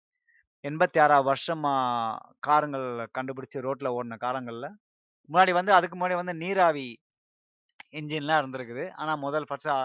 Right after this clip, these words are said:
அ, க-, கம்பஸ்டிபிள் இன்ஜின் வச்சு பண்ண ஒரு கார்ல இருந்து, இன்னைக்கு வரையும் எடுத்துக்கிட்டீங்கன்னா, எவ்வளோ மாற்றங்கள் வந்து காருங்கள் ஏற்பட்டிருக்கு. இப்ப உங்களுக்கே தெரியும். நீங்க வந்து ஒரு ட்வென்டி இயர்ஸ் ஓல்டா இருந்தாலும் சரி, இல்ல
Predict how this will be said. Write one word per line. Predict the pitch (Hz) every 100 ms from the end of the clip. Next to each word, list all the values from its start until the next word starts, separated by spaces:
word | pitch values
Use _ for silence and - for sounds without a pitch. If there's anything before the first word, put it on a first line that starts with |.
| 131
அ, | 120 117
க-, | 131 123
கம்பஸ்டிபிள் | 139 147 - 139
இன்ஜின் | 127 127
வச்சு | 120 -
பண்ண | 127 120 120
ஒரு | 113 113
கார்ல | - 127
இருந்து, | 123 120 143 214 _ _ _ _ _ _ _
இன்னைக்கு | 170 190 180
வரையும் | 185 202
எடுத்துக்கிட்டீங்கன்னா, | 170 165 156 160 175
எவ்வளோ | 160 160 180
மாற்றங்கள் | 160 151 160 170 151 135
வந்து | 127 127 151 139 127 -
காருங்கள் | 135 143 135 120
ஏற்பட்டிருக்கு. | 131 127 110 113 110 165 _ _ _
இப்ப | - 160
உங்களுக்கே | 170 180 170 185
தெரியும். | 175 160 143 120
நீங்க | 135 147
வந்து | 143 147
ஒரு | 160 143
ட்வென்டி | 120 147 151 156
இயர்ஸ் | 151 147 143
ஓல்டா | 135 139
இருந்தாலும் | 127 127 127
சரி, | 123 117 120
இல்ல | 120